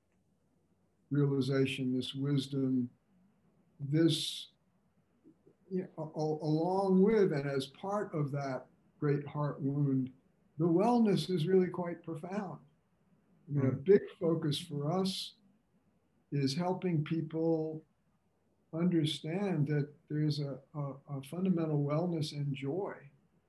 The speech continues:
Speaker 1: that really becomes unshakable,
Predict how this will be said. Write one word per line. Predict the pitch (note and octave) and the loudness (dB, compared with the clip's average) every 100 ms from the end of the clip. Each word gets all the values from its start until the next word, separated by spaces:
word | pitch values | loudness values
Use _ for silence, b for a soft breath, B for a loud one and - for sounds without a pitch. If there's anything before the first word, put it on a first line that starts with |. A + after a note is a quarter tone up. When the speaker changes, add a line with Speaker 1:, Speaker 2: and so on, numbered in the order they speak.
| _ _ _ _ _ _ | _ _ _ _ _ _
Speaker 1:
that | D#3+ D#3+ | -2 0
really | D3 E3+ A#3 C4+ G#3 | 2 2 2 2 2
becomes | F#3 F#3+ F3 F3 D#3 | -2 -4 -2 -2 -2
unshakable, | D#3+ D3+ F#3+ A3 - D3 - | -2 -2 -2 -2 -4 -8 -10